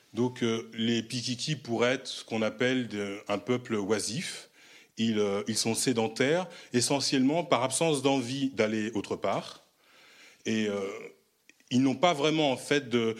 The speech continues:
de tradition culinaire. Ils ne chassent pas. Et ça, on sait qu'ils ne chassent pas essentiellement par lâcheté. Et la lâcheté chez les Pikiki n'est pas quelque chose qui pose un problème. Ils ne chassent pas par peur des animaux, mais par absence d'envie.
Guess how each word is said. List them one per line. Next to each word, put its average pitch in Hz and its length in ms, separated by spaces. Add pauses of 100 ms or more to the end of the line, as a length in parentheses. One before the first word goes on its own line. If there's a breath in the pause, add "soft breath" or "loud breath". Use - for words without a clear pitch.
(120)
de 113 80
tradition 120 540
culinaire. 110 760 (920 loud breath)
Ils 123 120
ne 127 120
chassent 139 320
pas. 127 500 (180)
Et 104 120
ça, 175 220
on 143 120
sait 160 220
qu'ils 135 140
ne 127 80
chassent 120 240
pas 147 200
essentiellement 143 560
par 110 160
lâcheté. 113 560 (420 loud breath)
Et 113 100
la 117 100
lâcheté 127 320
chez 165 100
les 135 100
Pikiki 139 440
n'est 139 100
pas 170 160
quelque - 160
chose 170 140
qui 147 120
pose 151 220
un 131 80
problème. 120 560 (240 loud breath)
Ils 107 120
ne 113 100
chassent 123 260
pas 143 140
par - 220
peur 127 140
des 117 200
animaux, 113 320
mais 147 140
par 113 160
absence 143 400
d'envie. 127 420